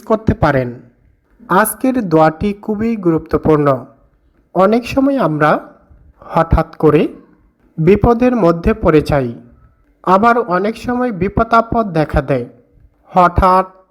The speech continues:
বিপদ আপদ দেখা দিলে আমরা কোন দোয়া পড়ব, অনেক সময় আমাদের মাথায় কাজ করে না। কিন্তু আপনি যদি যত বিপদেই আসুক না কেন, যদি এই দোয়াটি পড়তে পারেন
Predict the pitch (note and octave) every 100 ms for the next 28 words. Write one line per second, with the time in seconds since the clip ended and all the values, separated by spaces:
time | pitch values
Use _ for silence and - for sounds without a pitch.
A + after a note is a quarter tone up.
0 | - D#3+ G3 - A#3 B3 A#3+ B3 A3+ E3
1 | D#3 E3 D3 D3 D#3 D4 - _ _ _
2 | _ _ _ - G3+ B3+ C4 C#4+ C4 -
3 | D#4 D#4 C4 G#3 E3+ - D#3+ C#3+ D3+ C#3
4 | B2+ _ _ _ _ _ _ F3+ G3+ G3+
5 | - G#3+ G#3 G#3 G#3 F3+ F#3 F#3+ G#3 F#3
6 | E3 F#3+ F#3 F3+ G3 G3 - A3+ E3 D3
7 | C3+ C3 - _ _ _ _ _ _ -
8 | C#4 D4 D#4+ C#4+ F#3 F3+ C#4 B3+ F#3 D3+
9 | C3+ A#2+ - _ _ _ _ _ _ D3
10 | F3 F3+ G#3+ F3+ E3+ F3 G#3+ B3 A3 D#3+
11 | - A#3 C4+ C4 E3+ C#3 B2+ - _ _
12 | _ _ _ _ D#3+ G3+ G#3+ A3+ A#3 A3
13 | A#3+ B3+ F#3+ E3 D#3+ F#3 F3 A3 A3+ C4
14 | A#3 E3 D3+